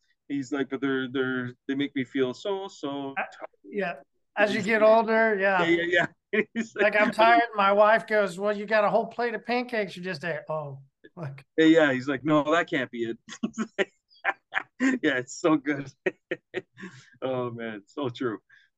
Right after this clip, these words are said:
Speaker 1: But, uh, but yeah, the Cadbury, yeah, I'm, I, I'm not, I'm not down with the, the no chocolate and the fiber. But,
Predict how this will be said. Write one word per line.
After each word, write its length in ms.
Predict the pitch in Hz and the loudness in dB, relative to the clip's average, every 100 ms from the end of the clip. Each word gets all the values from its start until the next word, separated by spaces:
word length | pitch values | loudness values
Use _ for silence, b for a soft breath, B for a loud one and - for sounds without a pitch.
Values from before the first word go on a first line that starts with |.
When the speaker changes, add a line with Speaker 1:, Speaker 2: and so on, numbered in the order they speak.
| _ | _
Speaker 1:
But, 240 | 95 - 107 | -20 -12 -8
uh, 240 | 104 98 - _ | -8 -10 -16 _
but 80 | 120 | -6
yeah, 180 | 131 113 | -4 -4
the 80 | |
Cadbury, 600 | 113 156 151 156 151 143 113 | 0 0 2 2 4 2 -2
yeah, 320 | 123 120 117 | -2 -2 -2
I'm, 160 | 120 107 _ _ _ - | -4 -10 _ _ _ -8
I, 60 | |
I'm 300 | 110 101 139 139 | -8 -6 -4 -4
not, 100 | 131 | -4
I'm 100 | 131 | -4
not 160 | 123 | -2
down 220 | 120 117 | -2 -4
with 140 | 117 - | -6 -6
the, 200 | 113 107 | -8 -6
the 80 | 113 | -8
no 180 | 117 113 | -6 -6
chocolate 420 | 123 107 104 110 | -6 -8 -10 -12
and 80 | 110 | -14
the 60 | |
fiber. 460 | - 110 107 107 98 _ | -10 -8 -6 -8 -12 _
But, 120 | 110 | -14